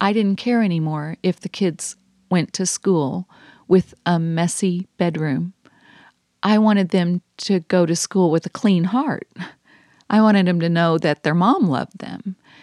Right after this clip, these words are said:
The bedroom has nothing to do with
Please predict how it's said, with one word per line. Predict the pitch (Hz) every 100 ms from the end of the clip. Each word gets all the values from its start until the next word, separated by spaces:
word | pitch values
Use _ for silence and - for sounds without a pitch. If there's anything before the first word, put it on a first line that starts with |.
| _ _ - - - -
The | 190
bedroom | 185 262 175 147 175
has | 190 170
nothing | 196 208 202
to | 170
do | 160 254 185
with | 143 - 185 _